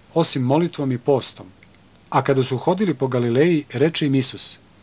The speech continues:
„Sin čovječiji bit će predan u ruke ljudske. I ubit će ga, i treći dan ustaće.” I veoma se ožalostiše. A kada dođoše u Kapernaum,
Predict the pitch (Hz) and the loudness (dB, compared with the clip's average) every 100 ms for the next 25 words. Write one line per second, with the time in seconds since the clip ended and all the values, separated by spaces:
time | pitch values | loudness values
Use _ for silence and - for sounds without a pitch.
0 | - - - - - - 214 - 131 135 | -20 -20 -20 -8 -2 2 2 2 0 0
1 | 165 - 165 127 147 - 120 147 165 143 | 0 -2 -2 -4 -4 -4 -2 -2 0 -2
2 | 131 117 160 131 131 135 - - - _ | -4 -2 -2 -2 -2 -2 -2 -8 -20 _
3 | _ - _ _ - - - - _ _ | _ -20 _ _ -20 -20 -20 -20 _ _
4 | - - - - _ - - 143 151 180 | -20 -20 -20 -20 _ -14 -2 2 2 2
5 | - 170 151 143 - 131 151 175 165 160 | 0 -2 -2 -4 -6 -4 0 0 2 2
6 | 151 151 - 151 - 107 - - 139 120 | 4 2 0 -2 -4 -10 -20 -8 -2 2
7 | 139 185 151 - 143 - 127 127 123 110 | 4 4 2 0 -2 -4 -4 -2 -2 -2
8 | - - - _ _ _ - - _ - | -2 -4 -4 _ _ _ -20 -20 _ -20
9 | - - - - 123 127 127 123 170 214 | -20 -20 -20 -8 -4 0 0 2 2 2
10 | - 156 131 123 117 151 180 143 | 0 -2 -4 -4 -2 2 2 0